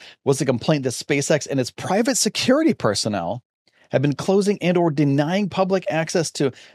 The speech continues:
Remedios Avenue and Joanna Street. Uh, these two roads are county roads off of State Highway four at or near the following coordinates, and it states where they are. So Highway four is a road that goes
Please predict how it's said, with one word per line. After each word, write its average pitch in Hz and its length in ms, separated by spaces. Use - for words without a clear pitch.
Remedios 202 640
Avenue 151 400
and 135 160
Joanna 123 480
Street. 69 380
Uh, 104 240
these 151 220
two 165 160
roads 135 380
are 120 120
county 196 480
roads 139 440
off 147 260
of 139 120
State - 280
Highway 107 360
four 220 600
at 151 360
or 151 220
near 123 260
the 123 100
following 107 380
coordinates, 147 500
and 107 80
it 90 60
states - 600
where 120 180
they 120 140
are. 127 280
So 143 160
Highway 175 340
four 160 380
is 131 140
a 127 80
road 143 320
that 131 80
goes 127 280